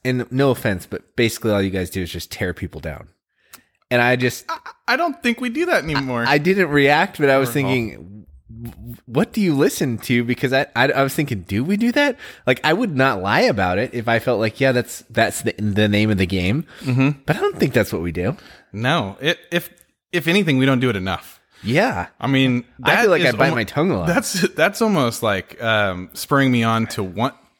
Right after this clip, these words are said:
Speaker 2: to start to tear some people <laughs>
Speaker 1: I, I was even
Speaker 2: down.
Speaker 1: thinking, I was like, "I guess in the early days, you could say we were kinda raging against liberals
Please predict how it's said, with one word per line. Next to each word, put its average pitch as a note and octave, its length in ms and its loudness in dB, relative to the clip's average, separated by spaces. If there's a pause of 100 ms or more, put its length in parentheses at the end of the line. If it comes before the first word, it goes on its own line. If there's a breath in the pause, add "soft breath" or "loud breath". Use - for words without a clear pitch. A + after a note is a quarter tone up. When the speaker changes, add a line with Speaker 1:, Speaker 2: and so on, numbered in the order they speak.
(380)
Speaker 2:
to A#2 160 -4
start - 460 -2
to A2+ 60 -12
tear F#2+ 240 -6
some F#2+ 200 -12
people F#2+ 240 -12 (120)
<laughs> - 120 -12
Speaker 1:
I, D3+ 160 2
I F3 120 4
was F3+ 140 2
even F3+ 140 4
Speaker 2:
down. B2 80 0
Speaker 1:
thinking, G3 280 2
I A#2 40 4
was A2 100 0
like, A2 260 2 (220 loud breath)
"I A#2 160 -6
guess C3+ 300 -2
in C#3 80 -2
the G#2+ 160 -4
early C3 260 2
days, C#3 420 2
you G#2+ 80 -2
could G2+ 140 -4
say A#2 160 0
we A2 160 2
were G2+ 80 2
kinda A2 240 -4
raging G#2+ 320 2
against G2+ 500 -4 (440 soft breath)
liberals A2 580 0